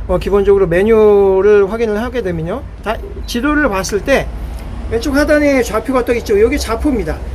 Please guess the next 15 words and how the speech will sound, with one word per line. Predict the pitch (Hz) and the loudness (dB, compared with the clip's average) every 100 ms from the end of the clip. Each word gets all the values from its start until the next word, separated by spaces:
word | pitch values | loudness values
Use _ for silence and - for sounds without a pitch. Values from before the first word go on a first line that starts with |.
| - | -8
제가 | 214 247 262 | -4 0 2
현재 | 311 311 269 | 2 0 0
있는, | 220 240 226 233 208 143 - - - | 0 0 0 0 0 -4 -8 -8 -4
현재 | 269 285 247 | -2 0 2
있는 | 214 247 208 | 2 2 0
위치가 | - 240 | 0 2
여기거든요. | 190 226 285 202 180 180 | 4 2 2 -2 -2 -2
제가 | 185 175 | -2 -4
육, | 185 - 160 | -4 -8 -6
육, | 196 | -6
육지에 | - 277 196 180 - 277 | -6 -6 -6 -6 -4 -2
있는데 | 190 170 247 214 175 | 0 -2 -2 -2 -2
요 | 262 202 | -2 -4
위치의 | 175 - - 208 269 - | -4 -6 -6 -2 -2 -2
좌표가, | 180 180 190 254 330 | -6 -4 -4 -2 -2